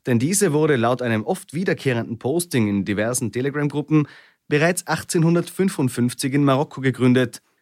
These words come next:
hat sich dann den Rothschilds angeschlossen und später John F. Kennedy ermordet. Die Aufgabe des I S sei es gewesen, die Blutlinien Jesu Christi zu vernichten, und natürlich war J F K auch ein Nachfahre Jesu Christi. Klang durchaus interessant.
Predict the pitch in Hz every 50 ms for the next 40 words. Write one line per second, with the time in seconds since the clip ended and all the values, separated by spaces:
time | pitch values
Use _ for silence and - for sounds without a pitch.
0 | _ _ _ _ _ _ _ - 151 147 - 170 - - 170 196 220 202 165 127
1 | 120 151 196 220 - - 147 135 135 - - 143 143 160 165 147 - 156 160 -
2 | - 180 180 175 170 175 - - - _ _ - 160 156 156 160 156 - - -
3 | - - 151 151 151 160 147 131 143 143 139 123 - 143 131 127 120 113 110 101
4 | 95 87 90 73 - - _ - - _ _ _ _ _ _ _ _ _ _ _
5 | - 143 123 127 143 139 - 165 151 143 139 139 139 127 135 131 120 147 170 -
6 | - 196 180 170 175 165 147 127 139 143 135 143 143 135 131 - - - _ _
7 | - 127 127 127 117 - 131 143 180 220 190 - 147 147 147 143 143 139 131 104
8 | 110 120 120 - - 113 - - 156 151 - - 131 - 143 - 139 127 127 117
9 | - - 131 127 123 117 117 - _ _ _ _ _ _ _ _ _ _ - 135
10 | 123 120 123 127 113 117 117 117 110 98 107 104 101 - - 107 104 101 - -
11 | 107 104 95 95 107 95 - - - 82 98 107 101 101 98 95 98 98 - -
12 | 101 95 95 95 92 95 95 - 101 - 104 90 - - - 85 85 - _ _
13 | _ _ _ _ _ _ _ _ _ _ _ _ _ - 180 208 220 233 254 220
14 | 202 175 175 170 165 156 120 127 98 - - _ - - -